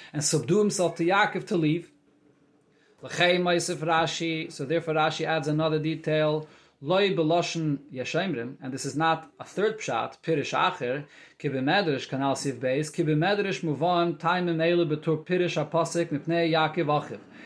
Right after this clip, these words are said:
In the Medrash, it's brought as another pshat for why he left because of his brother Yaakov. Em shnei pirushim bar kosov. It's two di-, in the Medrash it's quoted as two different pshatim. Mipnei shtar chayiv, you left because of the shtar chayiv, or mipnei abusha.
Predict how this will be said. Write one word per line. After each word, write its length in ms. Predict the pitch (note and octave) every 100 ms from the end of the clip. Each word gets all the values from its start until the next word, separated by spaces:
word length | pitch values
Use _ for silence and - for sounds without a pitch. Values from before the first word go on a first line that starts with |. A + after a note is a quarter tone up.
| -
In 100 | D#3
the 60 | D3+
Medrash, 840 | D#3 G#3 A#3 E3+ D#3 F3+ F3+ - - - -
it's 160 | E3+ C3
brought 600 | D#3+ A3 A#3 F#3+ F#3+ F#3+
as 160 | E3+ D#3
another 400 | E3 G3 C4+ C4+
pshat 580 | - C#4 A#3 G3+ F#3+ - - -
for 140 | G#3
why 300 | F#3+ A3+ A#3+
he 120 | F#3+
left 400 | A3 B3 A#3 G#3+
because 280 | A3+ A3+ A3
of 60 | G3+
his 120 | F#3
brother 260 | G3 G#3+ G3+
Yaakov. 420 | F#3+ F3+ F3 D#3
Em 120 | G#3
shnei 320 | - B3 B3+
pirushim 340 | A#3 A#3+ A#3 A3+
bar 160 | G#3+
kosov. 380 | G#3 G3+ F#3 F#3 - -
It's 140 | -
two 160 | - A#3+
di-, 100 | A#3
in 60 |
the 80 | G3+
Medrash 340 | G#3+ C4 A#3 A3+
it's 140 | -
quoted 340 | - A#3+ A3+
as 100 | G3+
two 140 | - B3
different 300 | A3+ A3 G3
pshatim. 380 | G#3 G#3 F3 C#3 _ -
Mipnei 260 | D3 D3+ C#3+
shtar 220 | - G#2+
chayiv, 420 | - F#3 B3+ D4
you 80 | B3+
left 200 | D#3+ E3
because 180 | - D#3
of 60 | C#3
the 80 |
shtar 240 | B2+ C3 A#2
chayiv, 260 | A3 B3 -
or 60 | D#4
mipnei 500 | E4 C#4 C#4 C#4+ C4
abusha. 380 | C#4+ B3+ A#3